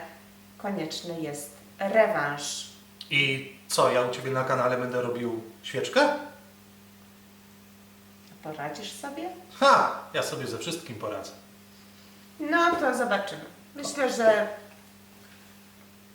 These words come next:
Speaker 1: jest taka opcja. Dziękuję.
Speaker 2: Bardzo Wam dziękujemy. Oczywiście, e, liczymy na Wasze komentarze. Jeśli się podobało, łapka w górę.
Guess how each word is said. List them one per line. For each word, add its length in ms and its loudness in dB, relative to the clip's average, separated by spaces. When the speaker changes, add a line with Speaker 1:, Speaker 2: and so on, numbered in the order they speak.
Speaker 1:
jest 220 -6
taka 240 -10
opcja. 420 -16
Dziękuję. 240 10
Speaker 2:
Bardzo 180 6
Wam 220 6
dziękujemy. 640 4
Oczywiście, 760 2
e, 160 -2
liczymy 320 -2
na 140 2
Wasze 300 4
komentarze. 880 4
Jeśli 240 -4
się 120 0
podobało, 760 6
łapka 340 6
w 120 4
górę. 340 6